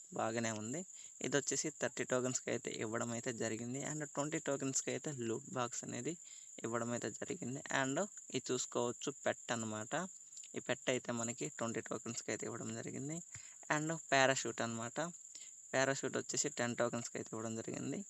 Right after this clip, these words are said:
And నేమ్ చేంజ్ కార్డ్ ఫార్టీ టోకెన్స్‌కి ఇవ్వడం జరిగింది. And రూమ్ కార్డ్ అన్నమాట, ఫిఫ్టీన్ టోకెన్స్‌కి అయితే ఇవ్వడం అయితే జరిగింది. మిగతావి క్యూ ఫ్రాగ్మెంట్ and వెపన్ క్రేట్స్ and లోడ్ అవుట్స్ అన్నమాట. ఓవరాల్‌గా ఈ విధంగా అయితే ఉంది ఫ్రెండ్స్ ఈవెంట్ అనేది.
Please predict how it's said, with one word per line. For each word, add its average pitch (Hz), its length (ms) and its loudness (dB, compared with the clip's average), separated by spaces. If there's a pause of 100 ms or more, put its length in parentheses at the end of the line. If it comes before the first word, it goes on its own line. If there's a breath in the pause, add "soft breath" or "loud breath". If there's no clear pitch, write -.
(420 loud breath)
And 135 240 2
నేమ్ 123 260 2
చేంజ్ 120 300 0
కార్డ్ 123 300 2
ఫార్టీ - 360 0
టోకెన్స్‌కి 123 460 -2
ఇవ్వడం 127 240 -2
జరిగింది. 139 400 -4 (400)
And 151 300 4
రూమ్ 135 260 6
కార్డ్ 120 220 6
అన్నమాట, 113 320 -2
ఫిఫ్టీన్ 117 380 -4
టోకెన్స్‌కి - 460 -2
అయితే - 240 -2
ఇవ్వడం 113 320 -2
అయితే 113 180 -4
జరిగింది. 110 420 0
మిగతావి 120 540 0
క్యూ 120 260 0
ఫ్రాగ్మెంట్ 120 600 0 (140)
and 127 240 0 (420)
వెపన్ 123 320 2
క్రేట్స్ 123 340 4
and 120 220 2
లోడ్ 113 240 6
అవుట్స్ 117 220 4
అన్నమాట. 110 340 -2 (240)
ఓవరాల్‌గా 120 500 2 (140)
ఈ 117 160 0
విధంగా 117 320 0
అయితే 113 300 2 (640)
ఉంది 120 180 2
ఫ్రెండ్స్ 135 360 0
ఈవెంట్ 117 320 0
అనేది. 117 340 2